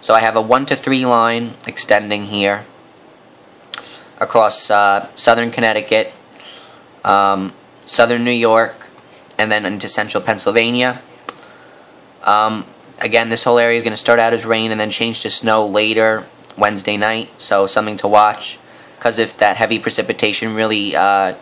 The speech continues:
comes in, you could get several inches, but I think you're gonna get enough of a period of snow where you get one to three. But again, this actually might even need to be shifted further north if the northward trend continues. So down here, according to an inch, in southern New Jersey, you might not even get that 'cause you might stay all rain.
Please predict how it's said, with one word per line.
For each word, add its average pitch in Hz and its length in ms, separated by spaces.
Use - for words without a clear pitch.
comes 104 260
in, 107 160
you 98 80
could 101 220
get 101 200
several 101 360
inches, 98 260
but 95 180
I 98 120
think 120 260
you're 117 100
gonna 113 200
get 107 280
enough 143 440
of 123 140
a 123 100
period 123 360
of 113 80
snow 113 160
where 113 80
you 110 100
get 104 180
one 107 180
to 104 100
three. 87 280
But 95 120
again, 98 340
this 117 300
actually 117 300
might 110 100
even 107 160
need 107 80
to 98 80
be 104 80
shifted 107 340
further 98 300
north 120 500
if - 160
the - 80
northward 123 420
trend 95 240
continues. - 360
So - 80
down 113 160
here, 120 160
according 113 360
to 104 120
an 104 80
inch, 135 380
in 107 80
southern 131 300
New 131 100
Jersey, 123 300
you 120 80
might 110 160
not 113 120
even 107 180
get 104 180
that 107 200
'cause 104 100
you 110 100
might 110 180
stay 110 220
all 101 180
rain. 95 220